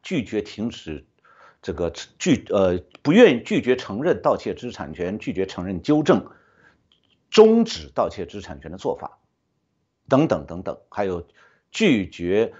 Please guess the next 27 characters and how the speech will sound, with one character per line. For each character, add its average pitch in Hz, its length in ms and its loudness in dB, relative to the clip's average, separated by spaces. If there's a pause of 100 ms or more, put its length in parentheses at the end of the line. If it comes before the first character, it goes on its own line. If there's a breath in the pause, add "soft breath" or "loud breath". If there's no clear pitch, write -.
(120 loud breath)
按 113 200 2
照 92 200 -6
他 101 120 -10
当 123 240 0
二 135 160 -2
十 - 80 -12
多 117 140 -4
年 107 180 -8
前 92 400 -12
对 98 220 -6
W 101 360 -8
T - 160 -8
O 107 80 -2
的 92 80 -8
承 80 220 -12
诺， 123 240 -4
所 135 160 0
有 135 60 2
这 110 140 -6
些 92 100 -12
他 95 100 -8
全 92 180 -10
都 98 100 -8
拒 - 160 -10
绝 67 100 -8
的 - 80 -6
话， - 240 -6